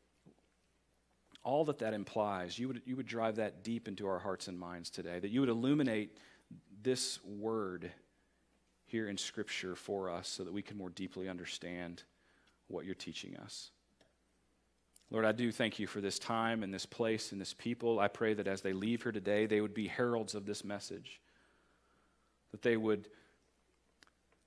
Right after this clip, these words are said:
endure with courage the scorn from people who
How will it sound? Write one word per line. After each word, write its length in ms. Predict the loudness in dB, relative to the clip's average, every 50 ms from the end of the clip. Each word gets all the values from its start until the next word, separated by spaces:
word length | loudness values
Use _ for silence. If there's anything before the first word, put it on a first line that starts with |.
| _ _ _ _ _ _ _ _ _ _ _ _ 0
endure 560 | 2 2 2 2 4 6 6 8 8 8 8
with 180 | 6 4 2 0
courage 560 | 0 2 4 4 4 4 2 0 -2 -4 -4
the 100 | -2 -2
scorn 600 | 0 0 -2 0 0 0 0 0 -2 -4 -8 -8 -10 -14 -20 -20 _ _ _ _ _ _ _ _ _ _ _ _ _ _ _ _ -8
from 140 | -6 -6
people 400 | -4 0 0 0 2 2 0 -2
who 260 | 0 0 -2 -2 -4